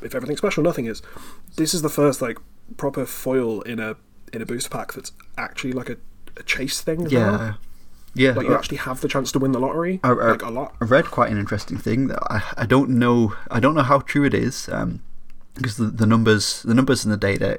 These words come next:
Speaker 2: is, is mainly speculative, uh, just 'cause we don't have a lot of, of information on print size, on, like, print run sizes from, from back in the day. Uh, but I, I saw quite an interesting post where somebody was saying, like, basically there are more,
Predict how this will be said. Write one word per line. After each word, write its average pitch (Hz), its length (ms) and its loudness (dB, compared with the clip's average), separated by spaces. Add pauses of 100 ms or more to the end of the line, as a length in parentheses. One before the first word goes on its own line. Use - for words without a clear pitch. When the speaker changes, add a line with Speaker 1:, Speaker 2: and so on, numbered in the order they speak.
Speaker 2:
is, 110 180 -4
is 101 160 -6
mainly 104 280 0
speculative, 127 640 -4 (420)
uh, - 140 -4
just - 260 -8
'cause - 280 -8
we - 100 -2
don't - 340 -4
have 98 240 -2
a - 80 -8
lot 101 320 -2
of, 101 240 -6
of 104 200 -4
information 104 520 -2
on 101 180 0
print - 240 -8
size, 110 280 0
on, - 340 -4
like, - 180 -4
print 110 180 2
run 107 220 2
sizes 107 420 2
from, 110 200 -2
from 110 160 -2
back 107 180 0
in 117 60 2
the 113 80 4
day. 123 260 -2 (640)
Uh, - 180 -2
but 107 260 4
I, 101 280 4
I - 20 4
saw 123 320 4
quite 107 200 2
an 104 60 0
interesting 98 360 -2
post 110 400 0 (120)
where 104 300 0 (140)
somebody 104 320 -2
was 107 100 -4
saying, 101 480 -2
like, - 160 -8
basically 104 460 -4 (500)
there 98 260 2
are 101 460 2 (540)
more, 107 640 4